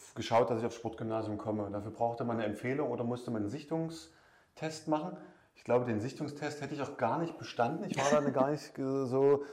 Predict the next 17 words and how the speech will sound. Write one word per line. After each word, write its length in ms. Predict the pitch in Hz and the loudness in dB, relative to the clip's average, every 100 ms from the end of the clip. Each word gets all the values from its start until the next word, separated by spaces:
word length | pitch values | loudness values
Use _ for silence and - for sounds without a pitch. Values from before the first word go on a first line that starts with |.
| - - - | -14 -20 -20
so 240 | - 131 135 | -4 2 4
in 120 | 135 | 4
einigen 280 | 127 143 135 | 2 2 2
koordinativen 540 | 131 139 127 160 170 | 2 0 0 0 0
Sachen 240 | 156 147 135 | 2 0 0
gar 100 | 139 | -2
nicht 140 | 143 | -4
so 100 | 131 | -4
gut 220 | 143 180 | -2 0
irgendwie. 420 | 165 165 165 175 | 0 2 2 2
Äh, 320 | 170 131 127 123 | 0 0 -2 -2
der 80 | 120 | 0
Leichtathletik 480 | 127 139 135 135 | 0 0 -2 -2
war 160 | 127 123 | -2 -2
ich, 120 | 123 | -2
äh, 40 | - | -4
okay. 760 | 113 117 - 113 - 156 - | -4 -4 -6 -8 0 0 0